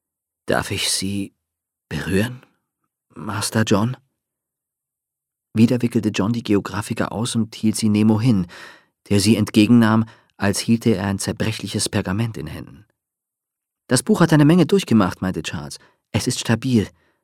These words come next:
Es wird keinen Schaden nehmen, das versichere ich Ihnen.“ Du missverstehst meine Vorsicht.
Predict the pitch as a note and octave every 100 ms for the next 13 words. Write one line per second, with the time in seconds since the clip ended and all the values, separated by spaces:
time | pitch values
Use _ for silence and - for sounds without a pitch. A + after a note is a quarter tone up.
0 | _ _ A#2 - C3+ - A#2 A2+ C#3+ C#3
1 | G#2+ D#2+ D#2 D2 - - G2 A#2+ G#2 F#2+
2 | E2+ F2 D#2+ - _ _ _ _ _ _
3 | _ _ _ _ _ - G2 G2 F#2+ _
4 | _ A2 A2 - G#2+ - - C3+ - F2+
5 | E2 E2 - G2+ G#2+ G#2 - -